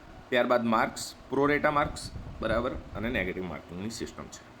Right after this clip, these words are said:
ત્યારબાદ તમે જોઈ શકો છો, બરાબર, કે જી ટ્રિપલ એસ બી દ્વારા પ્રોવિઝનલ રિઝલ્ટ મૂકવામાં આવેલું છે, જેના અંદર સિરિયલ નંબર,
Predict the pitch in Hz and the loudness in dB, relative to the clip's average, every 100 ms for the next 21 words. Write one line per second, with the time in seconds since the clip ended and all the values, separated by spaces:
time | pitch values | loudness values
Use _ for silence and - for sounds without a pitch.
0 | - - - - - - - - - - | -20 -18 -18 -18 -20 -20 -20 -20 -20 -20
1 | - - - - - - - - - - | -20 -16 -16 -14 -20 -20 -20 -20 -20 -20
2 | - - - - - - - - - - | -20 -20 -20 -20 -20 -20 -20 -20 -20 -2
3 | 190 220 170 151 - 165 170 147 175 170 | 4 6 6 4 2 0 4 6 6 4
4 | 135 127 139 - - - - 131 131 131 | 2 2 0 -4 -16 -18 -8 0 2 2
5 | 135 - - - - - - - - - | -2 -10 -18 -20 -20 -20 -20 -20 -14 2
6 | 175 185 - - - 135 135 220 196 175 | 6 6 2 -6 -14 -4 -2 2 2 4
7 | 165 139 135 139 120 113 143 - - - | 4 4 2 4 4 4 2 -2 -16 -18
8 | - - - 165 180 214 180 190 190 196 | -20 -12 4 6 6 2 0 4 6 6
9 | 156 135 151 160 131 117 104 104 95 80 | 4 4 4 4 2 0 0 0 0 -2
10 | 76 - - - - - - - 107 156 | -4 -8 -12 -12 -16 -20 -18 -12 0 2
11 | 180 185 131 113 120 - - - - - | 4 4 4 2 0 -2 -16 -20 -20 -18
12 | - 139 170 175 175 175 | -2 4 4 4 4 2